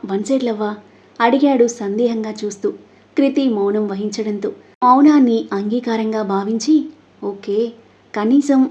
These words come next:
ఆ అబ్బాయికైనా తెలుసా నువ్వు ప్రేమిస్తున్న విషయం?" "తెలుసు, కానీ తను యాక్సెప్ట్ చేయడానికి టైమ్ పడుతుంది." "యాక్సెప్ట్ చేస్తాడని గ్యారంటీ ఉందా కృతి?" సూటిగా చూస్తూ అడిగాడు దర్శన్. ఆ ప్రశ్నకి ఆమె దగ్గర కూడా సమాధానం లేకపోవడంతో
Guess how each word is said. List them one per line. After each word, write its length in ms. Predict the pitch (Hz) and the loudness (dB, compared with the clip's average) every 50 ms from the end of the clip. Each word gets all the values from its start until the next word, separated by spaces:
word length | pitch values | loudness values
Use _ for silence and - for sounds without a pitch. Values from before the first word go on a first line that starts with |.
| - 208 | -2 -4
ఆ 100 | 190 196 | -4 -4
అబ్బాయికైనా 400 | 190 196 247 269 269 262 254 254 | -2 -2 -2 -2 0 0 -2 0
తెలుసా 340 | 254 214 208 208 - 226 | -2 -2 -4 -4 -6 -8
నువ్వు 420 | 240 294 302 - - _ - 214 214 | -8 -8 -8 -10 -12 _ -8 -8 -8
ప్రేమిస్తున్న 540 | 214 - 202 208 214 247 240 - 262 254 240 | -4 -2 -2 -2 -2 -4 -4 -2 -2 -2 -2
విషయం?" 340 | 240 240 - 269 285 302 294 - - _ _ _ _ _ _ _ _ - | -2 -4 -4 -4 -4 -4 -6 -8 -16 _ _ _ _ _ _ _ _ -6
"తెలుసు, 440 | - 208 196 214 208 - 233 220 - - - _ _ _ - | -4 -4 -4 -4 -4 -4 -6 -6 -6 -8 -16 _ _ _ -6
కానీ 440 | 220 214 220 220 233 233 233 - - - - | -4 -2 -2 0 0 0 -2 -4 -6 -6 -6
తను 140 | 202 208 | -2 -2
యాక్సెప్ట్ 420 | 196 185 185 185 - 254 254 - 247 | 0 -2 -2 -4 -6 -6 -4 0 0
చేయడానికి 560 | 233 214 208 202 202 196 - 247 254 247 - - - | 0 2 0 -2 -4 -4 -4 -6 -6 -6 -6 -8 -6
టైమ్ 220 | 202 185 196 214 220 | -6 -4 -4 -4 -4
పడుతుంది." 440 | 233 220 214 - 202 202 196 - - - _ _ _ _ _ _ _ _ _ _ - | -4 -6 -6 -6 -4 -4 -4 -6 -6 -10 _ _ _ _ _ _ _ _ _ _ -8
"యాక్సెప్ట్ 400 | 190 185 190 - - 262 262 - | -8 -8 -6 -6 -6 -6 -2 0
చేస్తాడని 600 | 269 262 262 - 262 247 247 247 240 233 226 226 - - - - | -2 -2 0 -2 -2 -2 0 0 0 0 -2 -4 -6 -10 -12 -10
గ్యారంటీ 440 | 185 196 185 196 220 254 262 277 277 | -8 -6 -4 -4 -2 0 0 2 2
ఉందా 200 | 247 220 208 196 | 0 0 -2 -2
కృతి?" 380 | 196 202 196 196 208 190 190 196 - _ _ _ _ _ _ _ - | -4 -4 -4 -4 -4 -4 -6 -8 -12 _ _ _ _ _ _ _ 0
సూటిగా 440 | 285 285 302 311 320 277 269 247 240 - | 2 4 6 6 6 4 4 2 0 -2
చూస్తూ 380 | 214 208 208 - 302 302 277 - - | -4 -4 -2 0 0 0 0 0 -2
అడిగాడు 400 | 208 208 220 220 233 233 226 233 | -4 -2 -2 -2 0 0 0 0
దర్శన్. 380 | 196 208 196 196 - 202 190 190 - - - _ _ _ _ _ - | -2 -2 -6 -6 -4 -2 -4 -4 -4 -10 -20 _ _ _ _ _ 0
ఆ 100 | 226 226 | 2 2
ప్రశ్నకి 680 | 233 226 254 240 247 - - 294 302 302 285 269 262 - - | 2 4 2 2 2 4 6 4 6 6 2 -2 -2 -2 -2
ఆమె 240 | 208 208 202 208 196 | -4 -2 -4 -4 -6
దగ్గర 280 | 202 196 196 233 233 | -6 -4 -4 -4 -4
కూడా 380 | 220 220 220 214 254 285 190 190 - - - | -4 -4 -4 -4 -2 -4 -6 -8 -10 -8 -6
సమాధానం 480 | 233 220 226 240 254 247 247 233 226 226 | -4 -2 -2 -2 -2 -2 -4 -4 -4 -4
లేకపోవడంతో 720 | 214 196 196 196 214 202 226 220 214 214 214 196 208 - | -2 -2 -2 -2 -2 -4 -4 -4 -4 -4 -4 -4 -6 -6